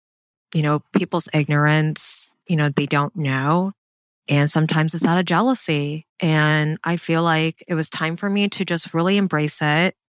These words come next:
and be proud of who I am. And we're just a, such a beautiful race. And there's just so much to offer that it'd be such a shame for me to just hide a part of me. And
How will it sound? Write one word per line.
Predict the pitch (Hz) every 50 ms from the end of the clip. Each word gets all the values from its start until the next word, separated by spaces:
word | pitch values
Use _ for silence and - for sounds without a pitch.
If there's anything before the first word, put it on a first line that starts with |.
| _ _ _ _ _ _ _ _ _
and | 170 165 156
be | 160 165 170
proud | - - - 165 160 160
of | 180 180
who | - 185 185
I | 185 190 190
am. | 185 151 143 143 143 147 160 180 190 214 220 214 - _ _ _ _ _ _ _ _ _ _
And | 180 160 156 151 156 156 156 156 151 151 151 156 156 156 160 160 - - - - - _ _ _ _ _ - - -
we're | 202 214 226 208
just | - 233 226 -
a, | - 247
such | - - 247 220 -
a | 226 202
beautiful | 165 - - 160 160 160 165 160 - - 165 156 147
race. | 147 139 135 139 156 175 196 214 220 - - - - - - _ -
And | - 160 160
there's | 156 156 151 156 156 -
just | 165 156 - -
so | - 175 165 165
much | 175 185 180 - - -
to | - 185 -
offer | 165 156 147 151 - - 175 170 175 190 196 208 202
that | - 160 160 156 - -
it'd | 170 165 156 -
be | 165 160
such | 156 - - 233 233 -
a | 208
shame | 180 - - 170 165 160 156
for | - 160
me | 151 151 151
to | - 165
just | - 160 151 - -
hide | - - - 156 156 151 151 147 139 - - - _ _ _ _ _ _ _ _ _ _ _ _ _ _ -
a | -
part | - - 175 180 175 165
of | 160 147
me. | 156 147 143 143 - - 180 180 - _ _ _ _ _ _ -
And | 160 156 151 147 147 151 156 151 -